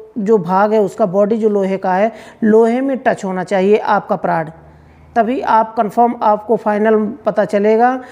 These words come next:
कि हमारा कंप्रेसर बॉडी अर्थ है या फिर नहीं है। चेक करने का तरीका यही है।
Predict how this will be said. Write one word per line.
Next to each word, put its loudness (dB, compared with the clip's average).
कि 4
हमारा 2
कंप्रेसर -2
बॉडी 0
अर्थ 0
है 2
या 2
फिर 0
नहीं 0
है। -2
चेक -2
करने 0
का 0
तरीका 0
यही 0
है। -6